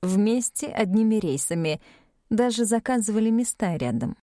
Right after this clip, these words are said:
Однажды она сообщила мне, что они наткнулись в шаттле «Бостон-Нью-Йорк»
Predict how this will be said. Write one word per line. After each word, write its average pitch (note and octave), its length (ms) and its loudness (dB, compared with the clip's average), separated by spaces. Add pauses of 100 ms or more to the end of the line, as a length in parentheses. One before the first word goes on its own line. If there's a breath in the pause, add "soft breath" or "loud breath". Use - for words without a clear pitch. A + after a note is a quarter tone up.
(600)
Однажды A3+ 540 2
она A3 200 2
сообщила C4 500 0
мне, G#3 280 2
что - 240 0
они A3 160 2
наткнулись A#3 580 2
в - 60 -10
шаттле G#3 640 0 (180)
«Бостон-Нью-Йорк» G#3 1400 0